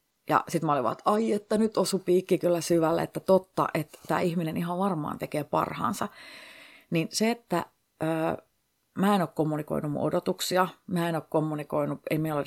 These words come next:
käyty dialogia meidän, niin kuin, yhteisistä tavoitteista, meillä ei oo esimerkiksi, niin kuin, tiedossa se, että minkälainen meidän, niin kuin, valmis näyttää, niin kuin Brené sanoo.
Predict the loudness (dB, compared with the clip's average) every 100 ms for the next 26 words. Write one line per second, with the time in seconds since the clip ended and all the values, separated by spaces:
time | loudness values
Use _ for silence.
0 | 0 2 2 2 2 2 0 -4 -8 -4
1 | -4 -4 -6 -6 -4 -2 0 0 -2 -4
2 | -4 -4 -2 2 2 2 0 0 0 0
3 | 0 0 -2 -2 -4 -4 -8 -10 -6 -6
4 | -4 -4 -6 -10 4 4 4 0 -4 -2
5 | -2 0 -2 -2 -2 -2 -4 -2 -4 -4
6 | -6 -4 2 4 4 0 -2 -2 -2 -2
7 | -2 -2 -2 -6 -6 -2 -4 -4 -4 -6